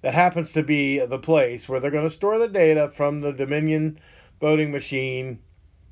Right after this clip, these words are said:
fiasco. Okay? Just explain it to me that that's a random coincidence. I mean, yeah, okay, it's a random coincidence. Here's, if you want a random coincidence regarding the shit that goes on in this <laughs> country,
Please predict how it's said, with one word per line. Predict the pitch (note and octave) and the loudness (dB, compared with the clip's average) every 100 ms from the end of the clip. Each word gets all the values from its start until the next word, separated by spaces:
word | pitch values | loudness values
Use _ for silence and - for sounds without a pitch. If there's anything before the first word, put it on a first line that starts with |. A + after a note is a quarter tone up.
| _ - | _ -4
fiasco. | D3+ C3 G2 - - - _ _ _ _ _ - | 0 0 -2 -12 -18 -18 _ _ _ _ _ -14
Okay? | A#2+ F#3 G3+ G3+ | -6 -6 -6 -8
Just | B3 C4+ | -8 -8
explain | - C#4+ B3+ F#3+ | -6 0 2 2
it | - | -6
to | G2 | -12
me | F#2+ A2 - - - - - - | -10 -12 -12 -20 -20 -20 -20 -10
that | C3+ | -4
that's | E3 D#3+ D#3+ | 0 0 0
a | |
random | D3+ E3+ D#3+ C#3+ | 2 2 2 -2
coincidence. | - C3+ G#2+ F2 - | -4 -4 -4 -14 -8
I | C3+ | -2
mean, | E3 E3+ D#3 | -2 -2 -4
yeah, | E3 C3+ A#2 | -2 -2 -2
okay, | C3+ C#3 | -4 -6
it's | C#3 | -6
a | - | -6
random | B2+ D#3+ F3 E3+ | -4 -2 -2 -4
coincidence. | D#3 C#3 - - _ - - - - | -6 -8 -10 -20 _ -20 -20 -20 -8
Here's, | C4 C#4 A3 | -2 -2 -2
if | F#3 D#3 | -2 -2
you | G3 | 2
want | B3 B3 | 4 4
a | E3+ | 2
random | D3 F#3+ G#3+ G#3+ G3+ F#3 | 2 2 2 -2 -2 -2
coincidence | D#3+ E3+ G3+ D3 G#2 F2 - - - _ _ _ _ _ - - _ | 0 0 -2 -4 -8 -10 -20 -20 -20 _ _ _ _ _ -20 -20 _
regarding | - B2+ D#3 F3 F3+ F3 D#3 | -10 0 4 4 2 0 0
the | C#3+ | -2
shit | - - - - A3 _ _ - _ - - | -4 -12 0 0 0 _ _ -20 _ -12 -6
that | C3+ | 0
goes | E3 F#3+ F3 | 2 4 4
on | F3+ D#3 C3 B2+ A2+ | 4 4 0 -6 -12
in | B2 A2 | -14 -6
this | C#3 D#3 | -6 -6
<laughs> | - | -2
country, | A3 F3+ E3+ B2+ G2+ | 0 0 -2 -6 -8